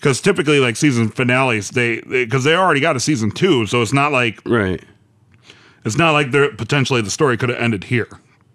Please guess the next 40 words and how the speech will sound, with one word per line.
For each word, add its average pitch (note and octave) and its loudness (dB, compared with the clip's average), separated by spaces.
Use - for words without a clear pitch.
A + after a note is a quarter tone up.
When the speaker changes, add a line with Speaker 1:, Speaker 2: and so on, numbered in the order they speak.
Speaker 2:
Right, G2+ 0
and B2+ 2
it, C#3 4
it, C#3 0
it, D3+ 2
it D3 2
felt G3 2
like D3 2
they D3 2
were C3+ 4
leaving C3+ 2
it A#2 -2
to A#2+ 0
where A#2+ 4
they, G#2+ 0
they A2 0
could E3+ 0
have A2+ -2
ended B2+ 2
the A2 0
season G#2+ 0
here, G2 0
ended B2 2
Speaker 1:
Mm-hmm. A#2 2
Speaker 2:
the A#2+ 0
whole B2+ 0
story B2 0
here, F#2 0
and F#2 -4
still B2 2
Speaker 1:
Right. B2+ 2
Speaker 2:
made A#2 2
it F#2 0
work. A2 0
But A#2 2
maybe E3 4
it's C3 2
just, D3 0
like, B2 -2
maybe C#3+ 2